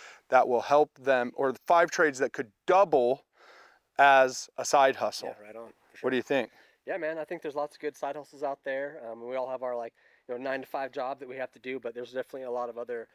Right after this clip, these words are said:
Speaker 2: little side hustles you can get into and, like, learn just on your own that can really, like, elevate you and maybe even be your future career you might wanna jump into afterwards.
Speaker 1: Yeah, and then with that, what I wanna talk about specifically is some of the trades that are out there that people could do,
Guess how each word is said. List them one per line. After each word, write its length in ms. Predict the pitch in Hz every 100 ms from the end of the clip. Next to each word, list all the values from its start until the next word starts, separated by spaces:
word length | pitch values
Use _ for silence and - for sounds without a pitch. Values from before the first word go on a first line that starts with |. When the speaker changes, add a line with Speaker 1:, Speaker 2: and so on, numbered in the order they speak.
| _ _ -
Speaker 2:
little 120 | 135
side 240 | - 143
hustles 240 | 147 135 127
you 60 | 135
can 60 |
get 120 | 120
into 400 | 127 131 147 131
and, 120 | 127 117
like, 140 | 117
learn 340 | 135 131 131 127
just 120 | -
on 160 | 123 131
your 160 | 123 120
own 140 | 123
that 120 | 113
can 100 | -
really, 140 | 117 110
like, 180 | 104 _ _ _
elevate 420 | 123 123 131 123 -
you 220 | 123 120
and 100 | 107
maybe 220 | 117 117
even 280 | 117 117 113
be 100 | 117
your 260 | 113 110 113 -
future 240 | 170 135
career 300 | - 110 104
you 80 | 107
might 120 | 107
wanna 120 | 107
jump 220 | 101 104
into 160 | 120 -
afterwards. 440 | 98 - - _ _
Speaker 1:
Yeah, 360 | 127 135 165 101 -
and 160 | - 143
then 240 | 165 147
with 320 | 123 151 220 -
that, 380 | 151 143 131 139
what 140 | 147
I 40 |
wanna 220 | 143 165 143
talk 300 | 151 151 -
about 240 | 139 -
specifically 680 | - 127 160 165 170 147 123
is 140 | 110
some 220 | - 147
of 40 | 143
the 80 | 120
trades 460 | - 131 131 135
that 140 | 131 113
are 100 | 110
out 220 | 117 131
there 160 | 143 131
that 160 | 107
people 300 | - 294 139
could 300 | - 123 101
do, 320 | 120 135 156